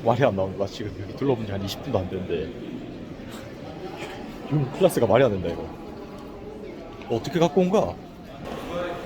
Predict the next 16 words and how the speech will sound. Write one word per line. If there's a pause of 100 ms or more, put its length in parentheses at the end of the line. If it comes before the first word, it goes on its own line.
(220)
이거. (3000)
아니, (960)
개인이
몰래
갖고
있을 (480)
수
있-, (220)
몰래
갖고 (220)
올
수
있는
수준이
아닌데,
이거.